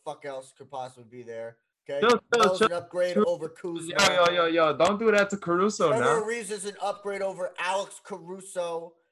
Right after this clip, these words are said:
Speaker 2: Aw,
Speaker 1: They
Speaker 2: damn.
Speaker 1: still have Talen Horton Tucker, even though I think he's one of the most overrated players in the league. They brought in Kendrick Nunn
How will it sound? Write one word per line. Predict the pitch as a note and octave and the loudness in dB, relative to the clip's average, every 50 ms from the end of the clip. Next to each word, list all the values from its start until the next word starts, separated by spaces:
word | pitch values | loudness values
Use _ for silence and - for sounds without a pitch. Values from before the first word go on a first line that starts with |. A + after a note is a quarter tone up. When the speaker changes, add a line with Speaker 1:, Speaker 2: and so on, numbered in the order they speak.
| _ - | _ -10
Speaker 2:
Aw, | - F2 - F3+ - _ | -8 -8 -8 -10 -14 _
Speaker 1:
They | - E3+ E3+ | -8 -6 -6
Speaker 2:
damn. | F3+ F3 | -6 -6
Speaker 1:
still | F3+ F3+ A3+ A3+ A3 | -8 -6 -6 -4 -4
have | A3 G#3 G3+ F3 - - | -2 -4 -4 -6 -8 -12
Talen | - G#3+ G3 G3+ G#3 G#3 G3 | -8 -4 -2 -2 -2 -4 -6
Horton | F#3+ F3+ G3 G3 - F3 E3 D#3 _ - | -8 -8 -8 -10 -10 -12 -16 -20 _ -10
Tucker, | F#3 F3 F3 - F3+ F3+ C#3+ | -10 -10 -8 -10 -12 -12 -10
even | D#3+ D#3+ D#3+ E3 | -12 -12 -12 -10
though | E3+ E3 | -8 -6
I | E3 E3 | -6 -6
think | E3 - F3+ D#3+ | -8 -8 -14 -20
he's | - E3+ D#3+ D#3 | -18 -20 -16 -12
one | D#3 D#3+ | -12 -12
of | D3+ | -12
the | C#3+ | -12
most | D3 C#3+ C#3+ - - | -12 -14 -12 -6 -4
overrated | D#3+ E3+ D#3+ D#3+ D#3+ D#3+ D#3 D3+ D3 D3+ | -4 -4 -4 -8 -8 -8 -8 -8 -10 -10
players | - D3+ C#3+ C#3+ C#3+ C#3 | -10 -10 -8 -8 -10 -12
in | C#3 C3 | -16 -18
the | B2 | -20
league. | A#2+ B2 A#2+ A#2+ A#2+ A#2+ A#2 _ _ _ _ _ _ _ _ _ _ _ _ _ _ _ _ _ _ _ _ _ _ _ _ _ _ _ _ _ _ _ _ - - _ _ _ _ _ _ _ _ _ _ | -20 -18 -18 -18 -20 -20 _ _ _ _ _ _ _ _ _ _ _ _ _ _ _ _ _ _ _ _ _ _ _ _ _ _ _ _ _ _ _ _ _ -20 -20 _ _ _ _ _ _ _ _ _ _
They | - F3 F3+ | -4 -4 -4
brought | - - - A3 A3+ A3 | 0 0 0 2 2 0
in | G#3+ G3+ | -4 -6
Kendrick | - - - G#3+ G#3+ G3+ F#3+ A3 - F3 F3 | -10 -8 -6 -6 -6 -6 -8 -12 -14 -10 -8
Nunn | F3+ F3+ F#3 F#3 F#3 G3 G3 | -6 -6 -6 -6 -8 -12 -18